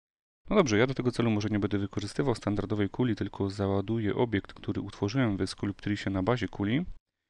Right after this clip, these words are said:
I w tym celu zwracamy uwagę na dolne przyciski w skrzynce narzędziowej, dokładnie tych sześć przycisków. One głównie służą nam do zarządzania naszymi scenami i obiektami. Tam więc mamy możliwość tworzenia nowej sceny z kulą, z planem.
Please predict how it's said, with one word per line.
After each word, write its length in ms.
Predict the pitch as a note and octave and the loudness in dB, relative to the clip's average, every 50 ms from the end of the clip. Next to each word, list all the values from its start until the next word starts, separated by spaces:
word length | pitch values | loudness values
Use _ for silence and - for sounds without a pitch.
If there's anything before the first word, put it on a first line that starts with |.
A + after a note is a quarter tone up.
| _ _ _ _ _ _ | _ _ _ _ _ _
I 100 | - F3+ | -2 -2
w 40 | - | -2
tym 100 | - C3+ | 0 0
celu 180 | - - B2+ A2+ | 0 2 2 4
zwracamy 360 | G#2 G#2 G#2 - B2+ B2+ A#2 | 4 2 2 4 2 2 2
uwagę 360 | G2 G2 A2 A2+ A2 - G#2+ | 2 2 2 2 2 2 0
na 220 | G2+ G2+ G2+ F#2+ F#2+ | 0 2 0 0 2
dolne 280 | G#2+ A#2 A#2 G#2 G2+ | 2 2 2 2 0
przyciski 500 | - - - - G2+ - - - A2+ C3 D3+ D#3 - - | -2 -2 -6 -6 -8 -6 -2 0 0 2 2 2 0 0
w 40 | - | -2
skrzynce 320 | - - - G#2+ G2+ - | -6 -4 -4 -2 -2 0
narzędziowej, 500 | G2 G2 G2 G2+ F#2+ F#2 G2+ F#2+ G#2+ A#2+ | -2 0 0 -2 0 0 0 0 0 0
dokładnie 340 | A2+ - - - A2 G#2 G2+ | 0 -2 -2 0 0 0 -2
tych 160 | - - - | -2 -4 -6
sześć 160 | - - A#2+ - | -6 -6 -4 -6
przycisków. 540 | - - - - - - - D3 E3 - - _ _ _ _ _ _ _ _ _ _ _ _ | -6 -6 -6 -6 -6 -2 0 0 -2 -2 -6 _ _ _ _ _ _ _ _ _ _ _ _
One 220 | - F#3 E3+ D#3+ A#2+ | -2 2 2 2 2
głównie 220 | B2 C3 C3 A#2+ | 4 2 2 2
służą 240 | - B2 A2+ A2+ A2 | 4 2 2 4 4
nam 380 | G#2+ G#2+ G#2 G#2 G2+ G2+ G2 | 4 4 4 4 2 0 -2
do 360 | - - G2 G2 G2 F#2+ G2+ G2+ - - _ _ _ _ _ _ | -2 0 0 2 2 0 -2 -6 -10 -16 _ _ _ _ _ _
zarządzania 680 | - G2+ G#2 G2+ A2 G#2 G2+ A2+ A2 G#2 G2 F#2+ G2 - - - - | 0 2 4 4 4 4 4 4 4 6 4 4 4 0 -2 -2 -2
naszymi 300 | G#2+ G#2 - - G#2+ G2+ | -4 -4 -2 -2 -2 -2
scenami 480 | - - G#2+ G#2+ G#2+ G#2+ G#2 G2 F2+ - _ | -2 -2 0 0 2 2 0 -2 -4 -6 _
i 240 | - B2+ B2 G#2+ - | -2 -2 -2 0 -2
obiektami. 540 | - A2+ G2+ G2+ - - G2 F#2+ - F#2+ G#2 - - - _ _ _ _ _ _ _ | -2 -2 -2 -2 0 2 2 0 0 -2 -6 -10 -12 -12 _ _ _ _ _ _ _
Tam 120 | - - | 0 2
więc 160 | D3 B2+ - - | 2 2 4 2
mamy 200 | A2+ A2+ A2 G#2+ | 2 4 4 4
możliwość 380 | G#2 G2+ G2+ G#2+ G#2 G2+ - | 2 2 2 0 0 -2 0
tworzenia 300 | - - G2+ A2 G#2+ G2+ | 0 0 2 4 4 4
nowej 240 | G2+ G#2 G2+ G2+ G2 | 2 2 2 0 -2
sceny 480 | - - - - A2 G#2 G2+ G2 - - | -2 -4 0 2 2 4 4 2 0 -2
z 240 | G#2 F#2+ - A2+ G2+ | -4 -4 -4 -4 -4
kulą, 460 | - - G#2+ G#2 F#2+ F#2+ A2 C3 D3+ - - - - - - - - - - - _ - _ _ _ _ _ _ _ | -2 -2 0 2 2 2 2 2 0 0 0 0 -2 -4 -10 -16 -20 -20 -20 -20 _ -20 _ _ _ _ _ _ _
z 280 | - G2 G2 G2+ G2 - | -4 -2 0 0 -2 0
planem. 580 | - A#2 G#2+ G#2 G#2 G#2+ A2 - F#3 F3+ D#3 | 2 2 4 4 4 4 2 2 0 -4 -6